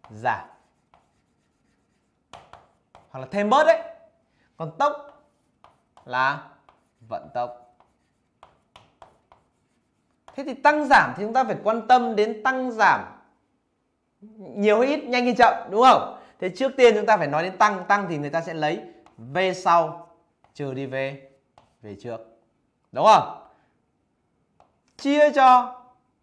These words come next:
khoảng thời gian. Đúng chưa? Thế thì anh này người ta ký hiệu là, là A. Đây chính là gia tốc. Còn delta T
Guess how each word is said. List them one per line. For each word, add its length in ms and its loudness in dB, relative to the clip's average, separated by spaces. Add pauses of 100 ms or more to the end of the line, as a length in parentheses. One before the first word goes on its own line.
(880)
khoảng 400 -2
thời 160 -14
gian. 200 -8 (960)
Đúng 160 -14
chưa? 340 2 (600)
Thế 100 -6
thì 0 -
anh 280 6
này 160 2
người 140 -4
ta 80 -4
ký 200 -6
hiệu 300 -2
là, 500 -6
là 160 -14
A. 400 -10 (320)
Đây 160 -12
chính 200 -16
là 260 -10 (340)
gia 400 -12
tốc. 220 -16 (2750)
Còn 180 -8
delta 280 2
T 120 -2